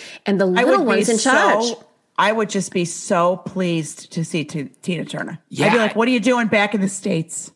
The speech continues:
Speaker 3: That would probably, yeah, that would probably sort of, uh, supplant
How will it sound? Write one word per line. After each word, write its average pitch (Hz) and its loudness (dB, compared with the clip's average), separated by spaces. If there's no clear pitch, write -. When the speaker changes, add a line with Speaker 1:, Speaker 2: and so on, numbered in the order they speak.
Speaker 3:
That 156 2
would 202 2
probably, 170 2
yeah, 147 4
that 131 4
would 175 2
probably 175 4
sort 143 2
of, 117 2
uh, 117 -4
supplant 160 2